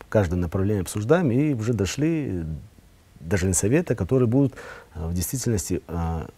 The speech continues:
кормить всех. Чтобы им облегчить труд, мы говорим: "Давайте вот это уберем,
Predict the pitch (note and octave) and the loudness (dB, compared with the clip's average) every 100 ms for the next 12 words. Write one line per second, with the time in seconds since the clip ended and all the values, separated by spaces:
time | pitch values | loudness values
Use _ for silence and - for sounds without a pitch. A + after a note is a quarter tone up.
0 | - - G#2+ F2+ B2+ - - A2 D#2+ - | -20 0 2 6 4 4 4 4 4 -6
1 | - - _ _ _ _ _ - - - | -20 -20 _ _ _ _ _ -20 -20 -16
2 | - A2 - D3 C3 G2+ G2+ B2 B2 - | -2 -2 8 8 10 6 8 10 8 4
3 | E2 - C#3 G3 - - _ - _ _ | -8 6 8 8 4 -18 _ -20 _ _
4 | - A2+ A2 A2 F2+ B2 C#3 G#2+ G2+ G#2+ | -4 2 4 4 6 6 6 2 -2 0
5 | G#2+ A2 C3+ F#3+ | 2 4 4 2